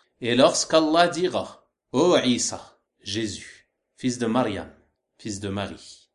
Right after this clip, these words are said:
est-ce toi qui as dit aux gens, « Prenez-moi ainsi que ma mère pour deux divinités en dehors d'Allah ?» Et Isa alayhi salam, il va nier cela. قَالَ سُبْحَانَكَ مَا يَكُونُ لِي أَنْ أَقُولَ مَا لَيْسَ لِي بِحَقٍّ.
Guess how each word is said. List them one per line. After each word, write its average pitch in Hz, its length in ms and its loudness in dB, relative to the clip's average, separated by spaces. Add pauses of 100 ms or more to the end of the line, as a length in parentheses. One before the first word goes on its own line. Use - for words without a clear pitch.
(120)
est-ce 135 280 -2
toi 160 420 2
qui - 200 -4
as 135 100 4
dit 131 160 2
aux 135 160 4
gens, « 143 440 -4 (300)
Prenez-moi 120 640 0
ainsi 127 320 -6
que - 120 -12
ma 101 160 -6
mère 113 380 -8
pour 92 200 -16
deux 101 120 -10
divinités 98 460 -12
en 113 80 -12
dehors 95 220 -10
d'Allah ?» 107 420 -14 (240)
Et 131 240 0
Isa 190 280 -4
alayhi 151 220 -6
salam, 190 400 -8
il 170 120 -12
va 170 120 -8
nier 208 300 -4
cela. 107 420 -8 (200)
قَالَ 208 280 0
سُبْحَانَكَ 196 920 -4 (340)
مَا 196 180 0
يَكُونُ 202 500 0
لِي 202 220 -6
أَنْ 208 220 -4
أَقُولَ 190 500 -2
مَا 214 120 -2
لَيْسَ 214 280 -4
لِي 208 160 -6
بِحَقٍّ. 220 640 -4